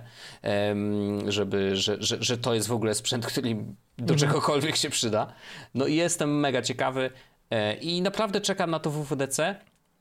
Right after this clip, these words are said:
Speaker 1: I, i, I już zupełnie nie pod względem sam ch-, kupię lub nie, bo <laughs> jestem przekonany, że nie kupię, ale, ale na zasadzie, kurde, ciekawy jak, z jakiego kąta oni podejdą do tego, żeby spróbować o-, ożywić w ogóle rynek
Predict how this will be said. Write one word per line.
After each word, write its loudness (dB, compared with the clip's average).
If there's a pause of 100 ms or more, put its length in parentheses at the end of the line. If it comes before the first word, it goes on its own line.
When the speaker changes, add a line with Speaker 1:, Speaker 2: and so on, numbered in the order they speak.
(120)
Speaker 1:
I, -10
i, -4
I 4
już 4
zupełnie 2
nie 2
pod 0
względem 0
sam 0
ch-, -8
kupię 0
lub -2
nie, 0
bo -2 (320)
<laughs> 0
jestem -2
przekonany, 0
że 0
nie 0
kupię, -2 (480)
ale, 2
ale 2
na 2
zasadzie, 0 (440)
kurde, 2
ciekawy 0
jak, 0 (220)
z 0
jakiego 0
kąta 2
oni 0
podejdą 0
do 0
tego, 0
żeby 0
spróbować 0
o-, 0
ożywić 2
w 0
ogóle 2
rynek 0